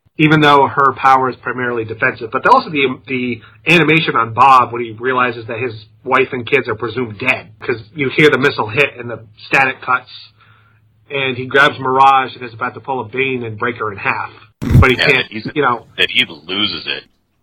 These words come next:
Speaker 1: Yeah, and even in that moment, he can't bring himself to do it. I mean, look, Edna is as silly a voice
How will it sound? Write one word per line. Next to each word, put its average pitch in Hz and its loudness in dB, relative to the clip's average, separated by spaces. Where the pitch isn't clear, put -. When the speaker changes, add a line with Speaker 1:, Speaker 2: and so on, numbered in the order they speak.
Speaker 1:
Yeah, 104 -4
and 147 2
even 160 4
in 151 2
that 147 2
moment, 135 -2
he 127 -8
can't 135 -2
bring 127 -2
himself 117 -6
to 107 -10
do 107 -4
it. - -18
I 175 2
mean, 160 2
look, 175 0
Edna 190 2
is 160 -2
as 147 -2
silly 180 4
a 151 4
voice 151 2